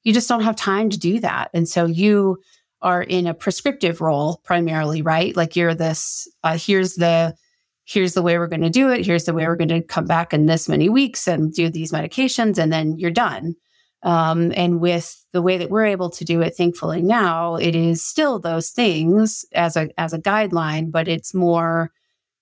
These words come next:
what's the big picture goal? What is possible? What, what do we want to achieve together?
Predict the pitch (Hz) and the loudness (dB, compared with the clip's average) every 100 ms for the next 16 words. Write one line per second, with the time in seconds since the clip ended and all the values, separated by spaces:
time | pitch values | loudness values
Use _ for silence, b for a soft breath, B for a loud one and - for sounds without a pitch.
0 | _ 185 202 202 196 175 185 165 185 - | _ -2 -2 -2 -4 0 0 -2 -6 -2
1 | 170 175 170 165 170 175 170 - - 170 | -2 0 0 2 0 0 0 -2 -4 -4
2 | - 170 160 156 156 156 170 170 160 - | -4 -2 0 2 0 -2 -2 -2 -2 -4
3 | 175 196 190 180 170 165 156 - - 160 | 0 0 0 -2 -2 -2 -4 -6 -6 -6
4 | - - - 139 123 135 | -10 -4 -4 -2 -4 -4